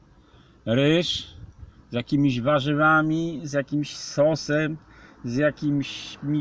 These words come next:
pędami bambusa. Jeszcze na dodatek jakieś rureczki takie całkiem dobre, bo próbowałem. Takie rureczki, takie w środku z ciastem, coś takiego, opiekane. E, i jakiś sosik do tego, i jakiś bukiet jeszcze owoców do tego.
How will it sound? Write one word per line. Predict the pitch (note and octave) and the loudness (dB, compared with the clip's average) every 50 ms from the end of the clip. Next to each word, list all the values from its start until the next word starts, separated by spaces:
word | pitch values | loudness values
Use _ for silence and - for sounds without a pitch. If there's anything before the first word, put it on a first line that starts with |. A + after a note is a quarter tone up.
| C#3 - | -2 -2
pędami | - D3+ D3 D3 C3+ D#3+ F3+ F#3+ F#3 F3 D#3+ D#3 | 0 2 2 4 4 6 6 6 4 4 2 2
bambusa. | C#3+ E3 E3+ E3+ E3 D#3 F#3+ G#3 - - F#3 F#3 F#3+ G3 G3 G3+ G3 - - - - - - - - - - - - - - - | 2 2 0 0 0 -2 -2 -2 0 2 4 6 6 6 4 2 -2 -8 -12 -16 -16 -16 -16 -14 -14 -12 -12 -12 -14 -12 -4 2
Jeszcze | C3+ E3 F#3+ F3+ - - - - F#3+ F#3+ | 4 4 4 4 2 -4 -2 0 0 2
na | F#3+ F#3+ F#3 | 2 2 2
dodatek | E3+ E3+ D3+ F3 F#3 F#3 - - E3 C#3+ | 0 0 4 4 4 4 4 2 0 0
jakieś | E3+ E3+ E3+ F3 E3 - - | 0 0 0 -2 -4 -2 0
rureczki | D3+ D3+ F3 F#3 F#3 G3 G#3 A3 - - - - | 2 4 4 4 4 4 4 2 0 -4 -8 -8
takie | F#3 - F#3+ F#3 - - F3 D#3+ | 0 2 2 2 2 0 -6 -6
całkiem | - A3+ A#3+ A3+ - G#3 F#3 D#3 | -4 -4 -4 -2 -2 -2 2 2
dobre, | D3 B2+ A#2+ C3 D#3+ E3+ | 4 4 4 2 2 0
bo | E3+ E3 | -2 -6
próbowałem. | - - D3+ D3 D3 C#3+ B2+ A#2 G#2+ A2+ C3 | -6 -4 -4 -2 -2 0 0 0 0 -2 -2
Takie | - E3+ D#3 - D#3+ D3 | -4 -6 -6 -4 -4 -2
rureczki, | D3+ D#3 F3 G#3+ A#3 A3 - - - | -2 -2 -2 -2 -4 -4 -6 -8 -8
takie | - F3 D#3+ - C#3+ | -6 -6 -6 -6 -8
w | C#3 | -8
środku | - - F#3+ F3+ - - - | -6 -6 -6 -6 -6 -8 -10
z | - | -8
ciastem, | - A3+ A#3+ C#4+ D4+ C4 - - F3 D#3+ | -6 -6 -4 -4 -4 -4 -4 -6 -6 -6
coś | - A#3 A3+ - | -6 -6 -6 -6
takiego, | - G3+ - - G3 E3+ C3+ | -6 -8 -6 -6 -6 -6 -6
opiekane. | D#3 C3 - C3+ B2 - F#3+ A3 A#3+ A3 F#3+ F3+ D#3+ - - - - - - - - - - - - - - - - - - - - - - - - - - - - - - | -8 -6 -4 -4 -2 0 0 0 2 0 -2 -2 -4 -8 -10 -12 -12 -12 -12 -12 -10 -10 -10 -12 -12 -12 -12 -12 -12 -10 -10 -10 -10 -10 -12 -12 -12 -12 -12 -12 -12 -10 -6
E, | A2+ A2+ A#2 A#2+ A2+ A2+ A2+ A2 A2 A2 G#2+ G#2+ G#2+ G#2 - - | -4 -2 -2 0 0 0 -2 -2 -2 -2 -2 -2 -4 -4 -4 0
i | A3 A#3 | 2 2
jakiś | A3 F3+ - - C3 A2+ | 4 2 0 -2 -6 -6
sosik | - - - - - A#3+ C#4 C#4+ C4+ - - C4 B3 G#3+ G#3+ | -6 -8 -4 2 4 4 4 4 4 2 0 0 0 0 0
do | G3+ A#3 G#3+ | -2 -2 -2
tego, | - A3 A3 G3+ F#3+ G3 F#3+ - | -2 -4 -4 -2 -2 -2 -2 -2
i | - F#3 | -2 0
jakiś | F#3 G3+ G3 - F3+ D#3+ D#3 | 0 0 0 -2 -4 -4 -4
bukiet | D3+ F3 G#3+ - A#3 G3+ F3 | -4 -4 -2 -2 -2 0 0
jeszcze | F3+ F3+ - - - F3 | 0 -2 -2 -2 -2 -2
owoców | G3 G3 G#3+ A#3 G#3 - D#3 C3 | 0 0 0 -2 -2 -2 -2 -2
do | A#2+ A#2+ | -2 -2
tego. | A2 - A#2 G#2 F#2+ F#2+ | -2 -2 -2 -2 -2 -4